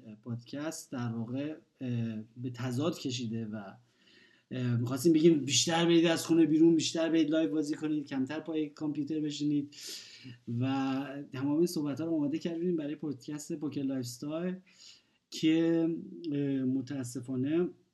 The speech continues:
با بحث، اه، قرنطینه در تضاد کامل هست و بهتره که،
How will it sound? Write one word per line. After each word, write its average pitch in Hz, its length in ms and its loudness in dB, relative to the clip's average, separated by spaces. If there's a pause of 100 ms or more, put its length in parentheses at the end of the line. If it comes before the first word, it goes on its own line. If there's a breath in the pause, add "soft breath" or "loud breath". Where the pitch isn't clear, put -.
(600)
با 123 120 -2
بحث، 135 400 -4
اه، 123 1300 -2 (920)
قرنطینه 127 1040 0
در 123 360 -4 (880)
تضاد 123 800 -2 (520)
کامل 120 460 -2
هست 117 580 -4
و 110 300 -4 (120)
بهتره 127 340 -4
که، 135 320 -4